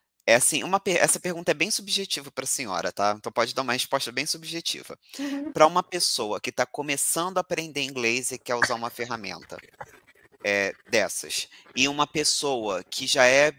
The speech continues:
Speaker 1: digamos assim, um falante intermediário e quer, é, ter aquele vocabulário ou gramática mais nível C um. Pra esses dois grupos de pessoa, qual, e, e supondo que elas são pessoas que no máximo usam o YouTube,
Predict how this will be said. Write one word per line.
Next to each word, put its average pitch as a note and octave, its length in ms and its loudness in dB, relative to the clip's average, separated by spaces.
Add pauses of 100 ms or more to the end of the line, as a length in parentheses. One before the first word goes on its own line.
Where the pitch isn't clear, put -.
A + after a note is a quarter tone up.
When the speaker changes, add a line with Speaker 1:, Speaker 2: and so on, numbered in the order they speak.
(100)
Speaker 1:
digamos C3+ 400 -6
assim, C3 240 -4
um A2+ 60 -10
falante B2 420 -4
intermediário B2+ 1040 2 (260)
e A#2+ 120 -8
quer, C3+ 680 2 (300)
é, A2 220 -2 (260)
ter B2 200 0
aquele B2 440 -6
vocabulário A#2+ 800 -2
ou B2 100 -8
gramática A#2 600 -2
mais A2+ 400 -4
nível A2+ 400 -12
C - 240 -6
um. G#2+ 160 -8 (880)
Pra C3 140 0
esses C3+ 380 2
dois D#3 400 -2
grupos C#3+ 420 -10
de C#3 100 -8
pessoa, F#2+ 540 -6 (460)
qual, E3 360 4 (240)
e, B2+ 120 -4 (100)
e A2 160 -2 (260)
supondo D3+ 380 -4
que D#3 240 0
elas C#3+ 380 4
são D3 180 -6
pessoas C#3+ 400 -4
que - 200 -8
no C#3+ 180 -8
máximo D3 340 0
usam D3 140 -10
o - 20 -10
YouTube, C#3+ 420 -14